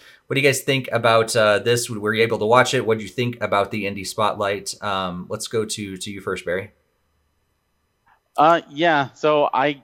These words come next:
Speaker 2: got to watch it, and it was really, it was really interesting to see it done very much in Nintendo Direct style. And it was just game after game after game after game. Like, they talked about it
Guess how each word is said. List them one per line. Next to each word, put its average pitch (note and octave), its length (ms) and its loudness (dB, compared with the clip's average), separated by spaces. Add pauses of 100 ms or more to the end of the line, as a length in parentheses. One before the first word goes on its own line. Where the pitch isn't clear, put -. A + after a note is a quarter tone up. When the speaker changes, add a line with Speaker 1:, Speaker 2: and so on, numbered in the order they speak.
Speaker 2:
got C3 300 0
to A#2 100 -10
watch F#2+ 380 -2
it, G2 180 -6 (100)
and G2+ 180 -8
it G2+ 40 -8
was G2+ 220 -14
really, A#2+ 540 -2 (540)
it C3 80 -8
was A#2+ 140 -6
really C#3 180 2
interesting A#2+ 420 -2
to G2 120 -14
see G#2+ 320 -8
it F#2 100 -6 (680)
done A2+ 840 -2
very A#2 220 0
much G#2 280 -6
in G2+ 100 -18
Nintendo F#2 420 -10
Direct F2+ 300 -6
style. E2 420 -6 (480)
And G2 520 -8
it A2+ 80 -10
was G2+ 160 -14
just G#2 240 -10
game A2 300 0
after G2 240 -8
game G2+ 220 -6
after F#2 200 -14
game F#2+ 300 -8
after F2+ 180 -12
game. F#2 260 -6
Like, F2 220 -12 (400)
they G#2 80 2
talked C3 320 0
about A#2 220 2
it A2+ 180 -4